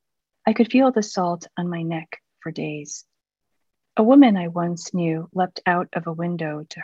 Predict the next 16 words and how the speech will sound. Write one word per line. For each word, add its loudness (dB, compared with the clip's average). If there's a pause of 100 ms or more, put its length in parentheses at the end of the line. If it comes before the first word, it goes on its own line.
her -14
death. -8 (680)
The 0
difference 0
was -6
she -4
was -6
being -6
chased. -8 (760)
Some 8
scientists -6
say -2
the -4
ocean -2
is -10
warming. -4